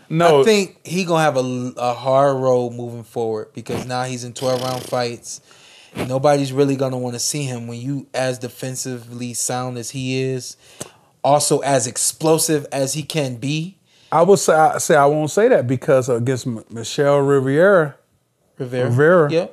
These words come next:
Speaker 2: yeah.
Speaker 1: he looked great.
Speaker 2: Yeah.
Speaker 1: He was just fighting a very awkward guy, Sean.
Speaker 2: But to my point, he's gonna have a tough road moving forward.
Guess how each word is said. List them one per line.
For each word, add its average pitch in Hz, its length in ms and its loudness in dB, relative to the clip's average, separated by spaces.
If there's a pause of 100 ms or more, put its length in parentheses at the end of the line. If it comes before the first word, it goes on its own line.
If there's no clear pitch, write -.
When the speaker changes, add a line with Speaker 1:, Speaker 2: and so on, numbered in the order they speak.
Speaker 2:
yeah. 151 180 -10
Speaker 1:
he 151 80 2
looked 123 180 2
great. 143 300 4 (320)
Speaker 2:
Yeah. 392 240 2 (220)
Speaker 1:
He 156 120 4
was 143 100 4
just 143 180 2
fighting 143 220 4
a 113 100 -2
very 127 440 4
awkward 113 440 -2
guy, 101 340 0
Sean. - 440 -14
Speaker 2:
But 127 220 -6
to 135 120 -10
my 123 200 -6
point, - 340 -12
he's 123 240 -14
gonna 120 180 -8
have 113 160 -16
a - 120 -18 (100)
tough 139 360 -6
road 127 220 -2
moving 120 320 -14
forward. 131 460 -2